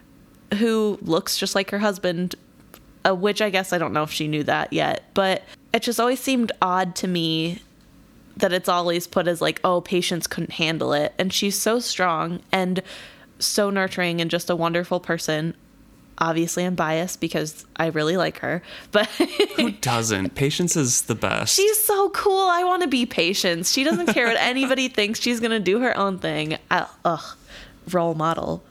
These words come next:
Speaker 1: But I guess she probably did get upset. I would believe that she got upset and probably said the stuff about Burek.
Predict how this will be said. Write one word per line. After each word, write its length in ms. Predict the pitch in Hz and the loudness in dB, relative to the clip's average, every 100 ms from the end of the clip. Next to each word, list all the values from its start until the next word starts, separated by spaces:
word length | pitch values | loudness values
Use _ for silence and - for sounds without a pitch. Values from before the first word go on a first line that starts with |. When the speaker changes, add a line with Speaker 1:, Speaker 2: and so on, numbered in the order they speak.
| - - - | -20 -20 -2
Speaker 1:
But 320 | 202 190 185 - - - - - - | 0 2 0 -6 -20 -20 -20 -10 -2
I 80 | 269 | 0
guess 200 | 339 359 | 0 0
she 160 | 359 330 | 0 -2
probably 600 | - 269 269 269 262 240 | -2 -2 0 0 0 0
did 260 | 208 190 | 0 0
get 140 | 147 156 | 0 0
upset. 320 | 143 - - | 0 -2 0
I 180 | 208 254 | 0 0
would 260 | 226 277 247 | 0 0 0
believe 340 | 294 247 220 | 0 0 0
that 120 | 208 | 0
she 160 | - 214 | -2 0
got 180 | 202 190 | 0 0
upset 500 | 190 - 175 156 - | -2 -2 0 0 -2
and 120 | 185 | -4
probably 460 | - 190 208 202 208 | 0 0 0 0 0
said 220 | 202 180 | 0 -2
the 60 | 185 | 0
stuff 260 | 170 175 | -2 -2
about 220 | 180 170 - | -2 -2 -2
Burek. 400 | 98 - 196 | -2 -2 -4